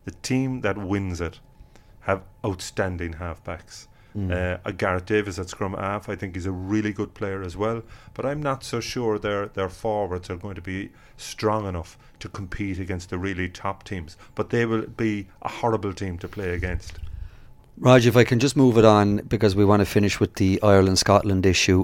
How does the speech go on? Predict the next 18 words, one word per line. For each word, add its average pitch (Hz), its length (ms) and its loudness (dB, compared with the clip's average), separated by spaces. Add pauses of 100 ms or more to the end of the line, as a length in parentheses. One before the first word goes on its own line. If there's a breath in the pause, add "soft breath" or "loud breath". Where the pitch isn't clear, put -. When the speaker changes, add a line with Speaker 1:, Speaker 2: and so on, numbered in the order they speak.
Speaker 2:
Australia, 95 800 6 (140)
I 101 40 4
mean, 101 360 4
again, 104 540 4 (280)
what 120 300 10
a 107 40 6
conundrum. 98 800 4 (400)
They 113 180 4
seem, 143 720 6
again, 101 500 6 (360 soft breath)
to - 80 -2
be 110 120 4
getting 107 380 6
their 95 180 4
stuff - 380 2
back 98 240 6
together. 95 460 4 (520 soft breath)
Um, 95 540 2